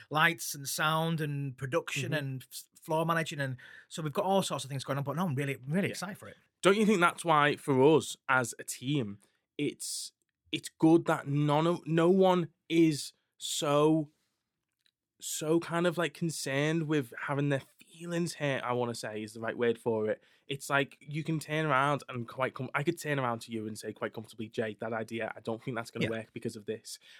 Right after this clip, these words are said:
Speaker 2: And I think that's why we've been able to do all the shows that we've ever done before, but also we'll be able to do this one because it's all really honest. And the people that come into the team get that feeling of, "I can be honest,"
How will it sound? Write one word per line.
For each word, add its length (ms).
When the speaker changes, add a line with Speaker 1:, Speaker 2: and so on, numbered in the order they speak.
Speaker 2:
And 180
I 60
think 180
that's 280
why 300
we've 140
been 100
able 220
to 100
do 100
all 120
the 80
shows 240
that 80
we've 120
ever 160
done 180
before, 500
but 120
also 340
we'll 140
be 160
able 220
to 100
do 160
this 240
one 300
because 480
it's 260
all 300
really 320
honest. 420
And 100
the 60
people 380
that 120
come 220
into 240
the 140
team 420
get 300
that 200
feeling 400
of, 240
"I 120
can 160
be 120
honest," 460